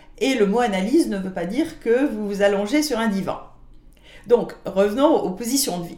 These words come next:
Selon la définition de Eric Berne, le fondateur de l'analyse transactionnelle,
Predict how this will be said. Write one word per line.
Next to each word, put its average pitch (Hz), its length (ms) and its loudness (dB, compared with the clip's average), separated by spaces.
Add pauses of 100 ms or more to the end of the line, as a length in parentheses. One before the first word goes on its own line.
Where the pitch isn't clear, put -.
Selon 330 460 2
la 226 140 4
définition 247 800 0
de 175 100 -4
Eric 165 300 -4
Berne, 294 420 0 (180)
le 160 140 -8
fondateur 202 600 -2
de 170 80 -2
l'analyse 180 420 -4
transactionnelle, 175 800 -4